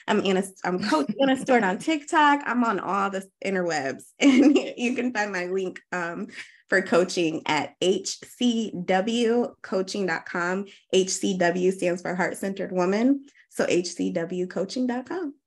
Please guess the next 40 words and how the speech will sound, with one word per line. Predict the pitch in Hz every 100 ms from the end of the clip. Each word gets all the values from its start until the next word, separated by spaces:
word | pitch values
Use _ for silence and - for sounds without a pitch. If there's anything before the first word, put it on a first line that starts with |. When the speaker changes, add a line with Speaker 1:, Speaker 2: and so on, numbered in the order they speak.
| _ _ _ _ _ _
Speaker 2:
Awesome. | 214 240 190 165
And | 170 170
then | 175
her | 185
information | 180 180 175 170 175 180
is | 170 -
also | 170 - 165 156 160 -
listed | 175 160 - 170 -
in | 170
the | 165
show | - -
notes. | - - - - _ - _ _ _ _
So | 208 196 190 -
again, | 214 202 214 202
thank | 208 208 -
you | 202
for | 196 185
joining, | 175 202 220 220 220 220 226 _ -
everyone. | 180 180 185 180 180 180 180 -
Thank | 180 185 185
you |
for | 170 170
listening. | 175 180 202 185 180 180 175 170
Um, | 165 165 165 147
if | 180 175
you | 185
are | 170 170
not | 170 160 180 -
following | 175 170 175 175 170 170 175
and | 170
if | 156 156
you |
are | 156
not | 156 160 -
subscribed | - 175 180 165 165
to | 160
the | 165
Imperfectly | 165 160 180 185 - 175
Beautiful | 175 165 - 170
podcast, | 208 214 214 214 214